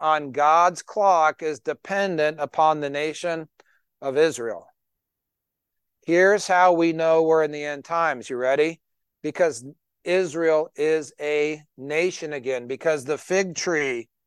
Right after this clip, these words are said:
not Israel spiritually, okay, replacement theology guy, we're not talking about that.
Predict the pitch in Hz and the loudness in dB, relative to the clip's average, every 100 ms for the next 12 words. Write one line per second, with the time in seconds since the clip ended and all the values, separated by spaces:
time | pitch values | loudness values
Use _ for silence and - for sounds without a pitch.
0 | _ 160 202 233 208 233 180 - 214 - | _ 0 2 0 0 -2 -2 -12 -14 -4
1 | 196 190 170 165 147 151 185 _ _ _ | 2 2 0 -4 -4 -4 -4 _ _ _
2 | _ _ _ _ _ _ 147 147 143 143 | _ _ _ _ _ _ 0 0 0 -2
3 | 156 147 151 156 139 147 143 139 131 135 | -2 -2 -4 -8 -2 2 4 4 0 -4
4 | 135 135 151 185 180 190 220 185 143 117 | 0 2 2 0 2 4 4 0 -6 -8
5 | - 104 87 | -10 -16 -18